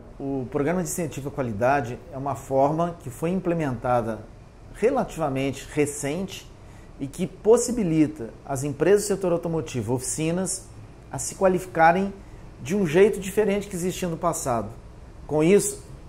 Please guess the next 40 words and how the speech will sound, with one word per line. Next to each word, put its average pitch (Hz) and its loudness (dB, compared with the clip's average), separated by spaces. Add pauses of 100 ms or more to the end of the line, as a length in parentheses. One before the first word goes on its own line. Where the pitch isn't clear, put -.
(200)
todas 214 10
as 165 0
empresas 151 2
podem 165 2
ter 160 0
acesso 143 2 (240)
a 147 4
esse 147 2
tipo 135 -8
de - -14
trabalho. 120 2 (760)
E, 160 4
e 151 10
é 165 10
uma 185 4
forma 170 6
da 170 2
gente 160 2 (480)
crescer 185 6
o 208 8
mercado 151 2
juntos, 139 -4 (400)
né? 151 0
Fazer 151 0
com 165 -2
que 160 -6
o - -2
mercado 165 4
cresça. 123 -2
Quando 139 -4
o 139 -4
mercado 160 2
todo 151 0
cresce, 143 2 (240)
quando 151 0
as 143 2
oficinas 175 0
todas 160 2
se - -4
qualificam, 139 -2